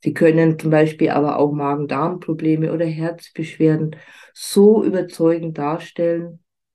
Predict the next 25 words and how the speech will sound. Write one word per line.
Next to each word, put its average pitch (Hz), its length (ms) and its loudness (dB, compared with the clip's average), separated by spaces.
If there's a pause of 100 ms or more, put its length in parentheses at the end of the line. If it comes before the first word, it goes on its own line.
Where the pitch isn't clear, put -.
(320)
dass 151 200 -4
sie 160 80 -4
sogar 151 440 -4
von 160 180 -6
Ärzten 202 440 -2
operiert 160 560 -2
werden. 123 640 -10 (1700)
Und 156 720 2 (1300)
wenn 160 360 2
so 196 300 2
ein 220 160 4
Mensch, 196 560 -2 (520)
wenn 160 140 -2
eine 160 140 0
Mutter, 160 580 -4 (240)
kann 143 200 -8
ja 143 140 -4
auch 127 100 -8
der 139 120 -12
Vater 170 360 -2
sein, 139 440 -8 (380)
so - 280 0
eine 156 320 2
Erkrankung 143 680 -4
hat, 190 380 -8